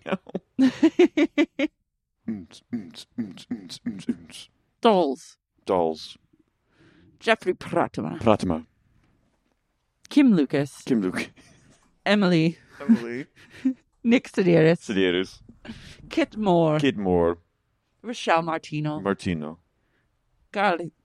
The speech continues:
Speaker 2: Kathy West.
Speaker 1: Kathy
Speaker 2: <laughs> It's hard to see a little bit. Mariah Carey.
Speaker 1: Carey.
Speaker 2: Owsley.
Speaker 1: Owsley.
Speaker 2: Carrie Whitmer.
Speaker 1: Whitmer.
Speaker 2: Courtney Kesselman.
Speaker 1: Kesselman.
Speaker 2: Sharon Baum.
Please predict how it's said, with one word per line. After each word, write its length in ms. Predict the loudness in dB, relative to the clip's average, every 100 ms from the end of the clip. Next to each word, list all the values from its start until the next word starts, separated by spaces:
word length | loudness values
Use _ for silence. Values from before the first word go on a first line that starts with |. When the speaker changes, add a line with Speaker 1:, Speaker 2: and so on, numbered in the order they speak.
| _ -2
Speaker 2:
Kathy 320 | -2 -2 -4
West. 500 | -4 -4 -6 -20 -8
Speaker 1:
Kathy 320 | -6 -6 -10 -18 -20 -20 -20 _ _ _ _ _
Speaker 2:
<laughs> 0 |
It's 1160 | 0 2 -4 -18 4 4 4 _ _ _ -18 -6
hard 180 | -6 -6
to 40 |
see 260 | -12 -8 -8
a 40 |
little 220 | -6 -8 -10
bit. 280 | -14 -14 _ _ -20 -20 -20 -20 _ _
Mariah 340 | -2 0 2 0
Carey. 380 | 0 -2 -2 -4
Speaker 1:
Carey. 340 | -2 -2 -4 -10 _ _ -20 _ -20 -6
Speaker 2:
Owsley. 600 | -2 -2 -2 -2 0 2
Speaker 1:
Owsley. 540 | 2 2 0 -4 -8 -10 _ _ _ _ _ -4
Speaker 2:
Carrie 360 | 0 2 0
Whitmer. 440 | -4 -6 -2 0 0
Speaker 1:
Whitmer. 420 | -2 -6 -10 -10 _ _ _ _ _ _
Speaker 2:
Courtney 400 | -4 -2 0 -4
Kesselman. 400 | -6 -8 -4 -2
Speaker 1:
Kesselman. 380 | -2 -4 -6 -10 -14 _ _ _ _ _ _ _
Speaker 2:
Sharon 420 | -8 0 2 4 4
Baum. 420 | 2 0 -4